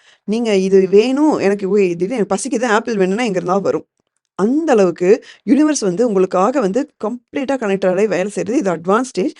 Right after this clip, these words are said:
இது நம்ம ரொம்ப பேசவே வேணாம். So மொத மூணு ஸ்டேட் நீங்க ஞாபகம் வச்சுக்கோங்க. So, என்னன்னா, இப்போ உங்களுடைய சிட்யுவேஷன் எடுத்துட்டு, நீங்க இப்ப என்ன ஸ்டேட்? அ, பீட்டாவா? ஆல்ஃபாவா? அ, தீட்டாவா? நம்ம காமாவ விட்டுறலாம்.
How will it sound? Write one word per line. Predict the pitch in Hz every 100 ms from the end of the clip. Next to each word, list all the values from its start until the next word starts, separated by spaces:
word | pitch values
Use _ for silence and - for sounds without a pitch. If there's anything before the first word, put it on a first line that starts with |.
| - -
இது | - 214
நம்ம | 190 170
ரொம்ப | 170 214
பேசவே | 240 185 196 196 214
வேணாம். | 175 170 392 - -
So | - 185
மொத | 175 262
மூணு | 254 202 220
ஸ்டேட் | - 220 294
நீங்க | 202 190
ஞாபகம் | 170 165 170
வச்சுக்கோங்க. | 151 - 156 165 _ _ _ _ _ _ _ _
So, | - 277 240
என்னன்னா, | 254 214 311 269 185 208
இப்போ | 226 196 220
உங்களுடைய | 277 254 330 320 220
சிட்யுவேஷன் | 202 240 233 240
எடுத்துட்டு, | 170 202 240 170 175 349 - -
நீங்க | 220 285 320 254 277
இப்ப | 226 226
என்ன | 208 254 370
ஸ்டேட்? | - 180 175
அ, | 113 147
பீட்டாவா? | 180 202 226 170 165 165 - _ -
ஆல்ஃபாவா? | 175 247 302 196 165 165 165 _ _ -
அ, | 196 190 185 190
தீட்டாவா? | 285 247 160 151 -
நம்ம | 208 214
காமாவ | 196 220 240 233
விட்டுறலாம். | 190 156 151